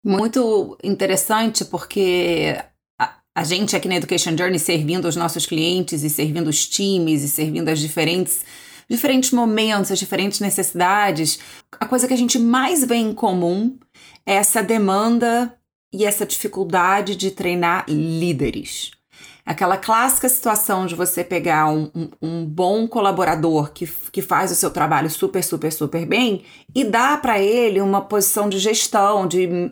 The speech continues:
né, gerente, manager, uma promoção. E não necessariamente ele vai performar tão bem com essa promoção do que ele performava naquele, naquele papel dele. E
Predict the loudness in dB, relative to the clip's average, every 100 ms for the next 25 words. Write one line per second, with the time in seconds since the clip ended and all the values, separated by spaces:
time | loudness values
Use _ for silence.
0 | -4 -2 0 0 0 0 2 0 0 -2
1 | -2 0 0 0 0 -2 0 0 0 0
2 | 0 0 2 0 0 0 0 -4 -10 _
3 | _ -20 -20 -20 -8 2 4 4 4 4
4 | 4 2 2 2 2 0 0 0 2 0
5 | 0 -2 0 2 0 2 2 4 2 2
6 | 2 2 2 2 0 0 0 2 2 2
7 | 0 0 0 0 -2 -2 -2 2 2 2
8 | 0 -2 0 2 2 0 -2 -12 -20 _
9 | -4 -2 2 2 2 0 2 2 2 2
10 | 2 0 -2 0 0